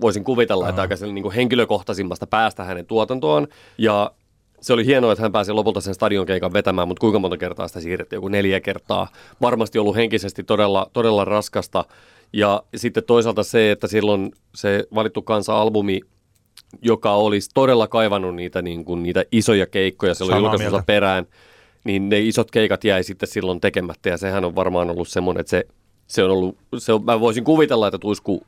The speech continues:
Speaker 1: yhteistyökumppaninen on miettinyt sen koko albumikonseptin niin, että ne keikat tulee olemaan todella isossa roolissa siinä, siinä kokonaisuudessa. Sitten kun ne jäi, näin, ne, niitä ei voitukaan toteuttaa,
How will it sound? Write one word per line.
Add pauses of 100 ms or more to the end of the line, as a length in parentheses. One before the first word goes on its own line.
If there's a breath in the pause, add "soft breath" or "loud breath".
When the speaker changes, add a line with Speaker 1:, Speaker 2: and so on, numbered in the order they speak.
(160)
Speaker 1:
yhteistyökumppaninen
on
miettinyt
sen
koko
albumikonseptin
niin,
että
ne
keikat
tulee
olemaan
todella
isossa (420 loud breath)
roolissa
siinä, (140)
siinä
kokonaisuudessa.
Sitten
kun
ne
jäi, (180)
näin, (200)
ne, (400 soft breath)
niitä
ei
voitukaan
toteuttaa,